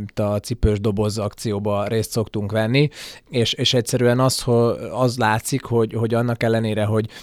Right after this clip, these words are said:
vannak ezek a helyzetek, az embereknek, ö, ott van a szívébe a, az a vágy, hogy, hogy ajándékozzanak, hogy adjanak, és, ö, idén, ö, a tavalyihoz képest is több ajándék vagy adomány, ö,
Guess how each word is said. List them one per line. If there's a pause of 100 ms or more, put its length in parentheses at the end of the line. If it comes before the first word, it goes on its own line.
(160)
vannak
ezek
a
helyzetek,
az
embereknek,
ö,
ott
van
a
szívébe
a,
az
a
vágy,
hogy,
hogy
ajándékozzanak,
hogy
adjanak,
és,
ö, (360)
idén, (220)
ö,
a
tavalyihoz
képest
is
több (280)
ajándék
vagy
adomány,
ö,